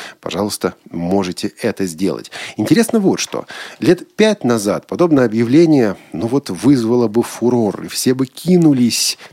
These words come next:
тестировать Windows. Вот я хочу просто спросить, Паша, Алексей, вы после этой передачи вот броситесь стремглав и сломя голову для того, чтобы протестировать новую,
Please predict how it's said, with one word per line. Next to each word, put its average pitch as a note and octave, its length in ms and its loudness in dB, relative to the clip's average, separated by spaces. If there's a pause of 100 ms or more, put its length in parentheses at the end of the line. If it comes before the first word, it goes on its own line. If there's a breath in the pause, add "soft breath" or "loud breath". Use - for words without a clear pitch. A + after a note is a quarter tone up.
тестировать D#3 800 2
Windows. D3+ 880 2 (320 loud breath)
Вот C3+ 180 -2
я C#3 220 0
хочу C3 320 -2
просто B2 360 -4
спросить, - 760 -4 (240)
Паша, - 420 0
Алексей, A2 800 0 (280 loud breath)
вы D3+ 200 2
после D#3+ 380 0
этой E3+ 320 0
передачи C#3 560 -2 (180 loud breath)
вот - 140 -8
броситесь D#3 720 0
стремглав D3+ 720 2
и B2+ 80 -2
сломя B2 380 0
голову G#2+ 360 0
для - 120 -10
того, G#2 160 -4
чтобы F#2 220 -8
протестировать - 680 -6 (240 loud breath)
новую, F2+ 500 0